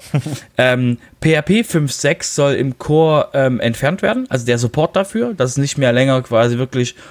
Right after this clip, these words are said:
unterstützt wird. Und, ähm, weil ja dann P H P acht so im Dezember, glaub ich, rauskommen soll,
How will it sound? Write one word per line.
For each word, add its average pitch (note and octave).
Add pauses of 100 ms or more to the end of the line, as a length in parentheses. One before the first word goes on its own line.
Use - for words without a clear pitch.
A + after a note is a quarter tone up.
(120)
unterstützt C#3
wird. B3+ (580)
Und, F3+
ähm, C#3+ (120)
weil C3
ja E3
dann C#3 (320)
P D#3
H D3
P C#3+
acht - (540)
so B2+
im C#3
Dezember, D#3+
glaub D3+
ich, C3+
rauskommen G3+
soll, F#3+